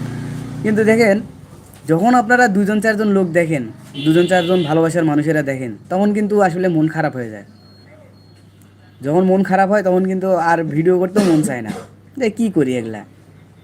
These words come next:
আমাদের সাথে তো কেউ নাই, আমাদের সা-, আমাদের ভিডিও তো কেউ দেখে না। এ-, এরকম অনেক সময় হয়, অনেক সময় মানে প্রায় সময় এরকম হয়। যখন আমাদের মাঝে এরকম হয়, তখন কিন্তু মন মানসিকতা আসলে নষ্ট হয়ে যায় এই ভিডিওর প্রতি,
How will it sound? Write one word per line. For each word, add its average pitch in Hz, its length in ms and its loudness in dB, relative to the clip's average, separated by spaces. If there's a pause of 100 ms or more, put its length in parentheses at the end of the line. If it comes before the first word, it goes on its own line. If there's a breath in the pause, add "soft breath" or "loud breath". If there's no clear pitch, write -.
(120)
আমাদের 156 260 0
সাথে 160 280 0
তো 180 120 -2
কেউ 156 200 0
নাই, 117 180 -6
আমাদের 143 280 -4
সা-, 143 280 -8
আমাদের 151 240 0
ভিডিও 156 280 2
তো 175 120 -2
কেউ 160 140 -2
দেখে 123 240 -8
না। 107 100 -14 (760)
এ-, 170 260 0
এরকম 240 340 0
অনেক 220 320 0
সময় 220 260 2
হয়, 104 220 -8 (520)
অনেক 180 220 0
সময় 233 240 0
মানে 254 160 2
প্রায় 196 260 2
সময় 214 240 -4
এরকম 196 320 -2
হয়। 156 240 -4
যখন 151 300 -4
আমাদের 185 320 -2
মাঝে 175 220 0
এরকম 185 300 -2
হয়, 151 280 0 (440 loud breath)
তখন 160 220 0
কিন্তু 202 400 -2 (400)
মন 208 300 0
মানসিকতা 185 720 0 (160)
আসলে 165 280 -2
নষ্ট 180 280 -2
হয়ে 120 180 -8
যায় 107 180 -16 (160)
এই 131 120 -6
ভিডিওর 147 360 0
প্রতি, 104 260 -14